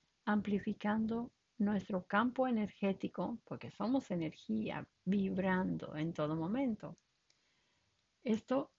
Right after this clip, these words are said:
para ser vistos y reconocidos por el universo que está a nuestro servicio, enviándonos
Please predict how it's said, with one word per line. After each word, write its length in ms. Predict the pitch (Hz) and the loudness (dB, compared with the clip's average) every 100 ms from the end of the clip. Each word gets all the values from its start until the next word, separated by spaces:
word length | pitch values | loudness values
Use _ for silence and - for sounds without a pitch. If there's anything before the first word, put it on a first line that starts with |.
| _ _ _ _ _ _ _ _ _ _ _ _ | _ _ _ _ _ _ _ _ _ _ _ _
para 220 | 214 202 | 4 4
ser 240 | 196 247 254 | 4 4 6
vistos 560 | 240 233 - 202 208 | 6 4 -2 -2 -2
y 120 | 233 | 0
reconocidos 840 | 208 101 101 98 196 269 262 202 - | 0 2 2 2 0 0 2 0 -2
por 180 | 202 | -2
el 100 | 196 | 0
universo 800 | 202 208 196 196 190 - 190 202 - _ - | 0 0 2 0 0 -4 -6 -6 -10 _ -8
que 140 | 196 | -4
está 400 | 180 - 240 302 - - | -4 0 0 0 -4 0
a 160 | 180 | 2
nuestro 540 | 185 185 202 - - 240 | 4 2 0 -2 -4 -4
servicio, 760 | - 220 185 175 - - 143 - _ _ _ _ _ | -2 -2 0 -2 -4 -10 -10 -12 _ _ _ _ _
enviándonos 1160 | - 202 196 196 208 202 214 208 208 269 302 - | 2 4 4 2 2 2 2 0 0 0 -2 -10